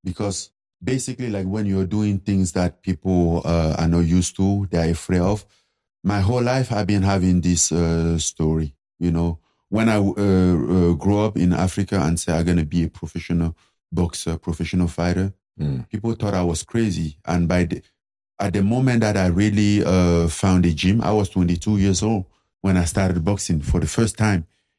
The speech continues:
Speaker 1: you know, and people were like, "Okay, this guy is losing his mind." If they weren't afraid of me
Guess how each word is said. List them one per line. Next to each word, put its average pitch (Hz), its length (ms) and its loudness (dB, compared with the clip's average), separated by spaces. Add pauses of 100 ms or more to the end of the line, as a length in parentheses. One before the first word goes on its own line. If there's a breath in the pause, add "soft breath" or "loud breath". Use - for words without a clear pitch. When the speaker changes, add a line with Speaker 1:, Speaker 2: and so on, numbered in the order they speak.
Speaker 1:
you 92 80 0
know, 92 160 2
and 90 180 0
people 120 320 -2
were 87 80 2
like, 80 260 0
"Okay, 90 280 -2
this 95 180 0
guy 98 160 2
is 85 160 -2
losing 87 280 2
his 78 180 -2
mind." 80 320 0 (340 loud breath)
If 135 160 0
they 117 140 2
weren't 120 400 0
afraid 107 380 0
of 104 200 -2
me 127 320 2